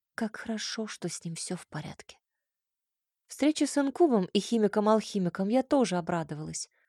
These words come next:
вот только не ожидала увидеть профессора во главе этой компании. "Присаживайся",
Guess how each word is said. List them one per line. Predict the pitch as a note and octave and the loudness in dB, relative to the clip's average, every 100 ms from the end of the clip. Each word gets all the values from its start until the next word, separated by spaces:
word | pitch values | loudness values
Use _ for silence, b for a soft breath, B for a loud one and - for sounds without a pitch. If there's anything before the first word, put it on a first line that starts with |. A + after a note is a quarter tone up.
| _ | _
вот | F3+ | 2
только | A3+ - G#3+ | 2 4 2
не | A3 | 2
ожидала | A3 A#3 A3 C4+ A3+ | 2 2 4 4 6
увидеть | G#3 G#3 A3 - | 4 4 2 -2
профессора | - A3+ - - A#3+ - F3+ D#3+ | 0 0 0 0 0 0 -4 0
во | E3 | 2
главе | E3+ F#3+ G3+ | 4 4 4
этой | - F3 G#3+ | 0 -2 -2
компании. | G3 G3 G3+ F3 D#3+ E3+ - _ _ _ _ _ _ _ _ | -2 -2 -2 -4 -4 -8 -12 _ _ _ _ _ _ _ _
"Присаживайся", | B3+ B3+ - D4 E3+ A#2+ A#2+ - - C#3+ | 2 2 0 0 0 -4 -6 -8 -10 -12